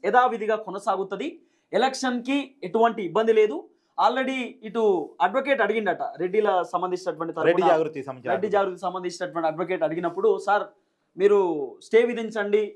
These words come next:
Speaker 1: ఈ రేపటి నుండి ఎలక్షన్కి సంబంధించిన ఆ కోడ్ రాబోతా ఉంది, తర్వాత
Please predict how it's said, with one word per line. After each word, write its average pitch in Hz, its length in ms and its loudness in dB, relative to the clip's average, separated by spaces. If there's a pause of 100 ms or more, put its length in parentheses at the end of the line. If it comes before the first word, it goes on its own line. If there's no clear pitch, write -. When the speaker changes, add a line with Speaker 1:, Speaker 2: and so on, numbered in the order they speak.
Speaker 1:
ఈ 175 220 -2
రేపటి 185 300 0
నుండి 208 160 6
ఎలక్షన్కి 196 420 0
సంబంధించిన 185 600 -4 (440)
ఆ 160 60 -2
కోడ్ 196 340 6
రాబోతా 202 400 2
ఉంది, 196 200 -4
తర్వాత 185 580 -2